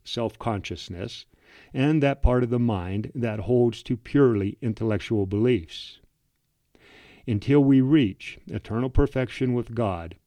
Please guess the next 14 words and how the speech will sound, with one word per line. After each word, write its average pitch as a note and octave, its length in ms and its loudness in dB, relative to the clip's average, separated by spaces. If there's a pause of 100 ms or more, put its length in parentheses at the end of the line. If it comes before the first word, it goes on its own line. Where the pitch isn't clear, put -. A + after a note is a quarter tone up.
(460)
the A2 240 -2
individual D3+ 1000 2
soul D#3+ 600 2
in C3+ 220 0
the A#2+ 80 2
making A#2+ 600 0 (360)
resides A#2 640 0
between C#3 460 0
the A#2+ 80 0
material A2+ 760 -2 (180)
and G2 220 -6
the G#2+ 80 -4
spiritual G#2 720 -4
realms, G#2 680 -4